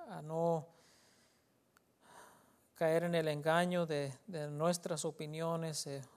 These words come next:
o la sabiduría del, del mundo, Señor. Ayúdanos a confiar en, en tu verdad.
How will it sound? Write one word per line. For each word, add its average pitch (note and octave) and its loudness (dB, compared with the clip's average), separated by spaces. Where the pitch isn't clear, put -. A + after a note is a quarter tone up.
o D#3+ -10
la C#3 -8
sabiduría D3+ 0
del, D3 0
del D3 -2
mundo, D#3 -2
Señor. D3 -8
Ayúdanos D3+ -4
a E3 0
confiar D#3 0
en, C#3 -8
en D3 -10
tu E3 -4
verdad. C#3+ -2